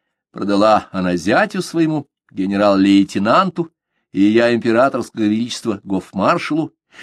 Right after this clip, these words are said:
действительному камергеру и кавалеру Семёну Кирилловичу Нарышкину, жене его и детям, и наследникам надлежащую свою половину с строениями, землёю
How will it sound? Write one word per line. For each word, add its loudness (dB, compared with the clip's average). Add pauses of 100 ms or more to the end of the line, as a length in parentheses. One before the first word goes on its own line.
действительному 2
камергеру 2
и 2
кавалеру 0 (140)
Семёну 2
Кирилловичу 0
Нарышкину, 0 (340)
жене 2
его 4
и 4
детям, 0 (240)
и 2
наследникам 0 (180)
надлежащую 0
свою 0
половину 2
с -2
строениями, 0 (240)
землёю 2